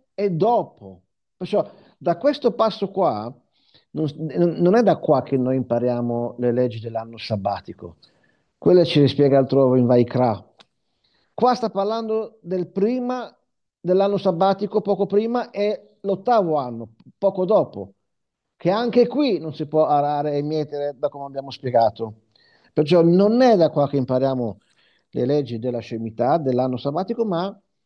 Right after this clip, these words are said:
da altrove qua parla del prima e del dopo. Perciò qua quando parla Tishbot, di, ehm,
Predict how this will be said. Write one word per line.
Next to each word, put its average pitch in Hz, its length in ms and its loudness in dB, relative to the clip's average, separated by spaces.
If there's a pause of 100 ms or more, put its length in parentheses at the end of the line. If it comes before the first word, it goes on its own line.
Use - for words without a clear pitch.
(480)
da 143 200 -4
altrove 208 340 -2
qua 226 160 -4
parla 190 260 -2
del 165 200 -8
prima 254 380 -8
e 202 100 -2
del 185 140 -2
dopo. 90 400 -10 (2500)
Perciò 127 320 2
qua 175 200 2
quando 123 240 4
parla 143 340 2
Tishbot, 123 880 0
di, 123 400 -6
ehm, 107 760 -8